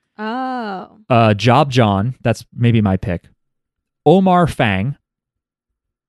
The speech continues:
Speaker 2: that's not bad.
Speaker 1: That's not too bad.
Speaker 2: Marker Clan, Katz Howen, Let's Kofin, and Kika Kitamoto. Not
Speaker 1: Th-
Speaker 2: terrible.
Speaker 1: those are the names of the children.
Speaker 2: Oh, you're right. Katz, Katz and Let's, yeah.
Speaker 1: And Kika.
Speaker 2: And Kika, there you go.
Speaker 1: Yeah.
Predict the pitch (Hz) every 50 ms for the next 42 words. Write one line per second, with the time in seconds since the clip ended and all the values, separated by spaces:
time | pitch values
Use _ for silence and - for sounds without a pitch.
0 | _ _ - 208 - - 170 - - - - - 285 339 - 294 226 208 185 170
1 | - - - 208 220 208 - _ - 123 120 127 143 180 202 - - 185 170 143
2 | _ - - 117 104 95 92 92 95 107 113 - _ _ _ _ _ _ _ _
3 | _ _ _ _ _ _ _ _ _ _ - 156 160 185 - - - - - 147
4 | 131 127 123 123 123 123 123 123 - _ _ _ - 104 107 120 156 - _ -
5 | - - - - 151 147 135 - - 143 135 135 135 139 131 _ _ _ _ _
6 | _ _ _ - 101 95 92 - _ - 170 156 _ - 165 156 - - - 156
7 | 135 120 113 104 98 92 82 80 80 - - - - 175 185 - - - - -
8 | 277 - 330 359 - - 392 392 349 349 339 330 - 330 330 - 392 349 277 269
9 | 202 - 196 208 _ _ _ _ _ _ _ _ _ _ _ _ _ _ _ _
10 | _ _ _ _ _ _ _ - 160 180 185 190 190 196 226 220 160 120 - -
11 | 143 143 135 - _ - - _ _ _ - - 135 127 - - 127 123 120 107
12 | - - 131 135 117 92 - - 240 226 - 285 269 - - 180 196 - _ _
13 | _ _ _ _ _ _ - - 143 147 - 311 339 - 151 104 101 110 123 131
14 | 131 98 95 - - - -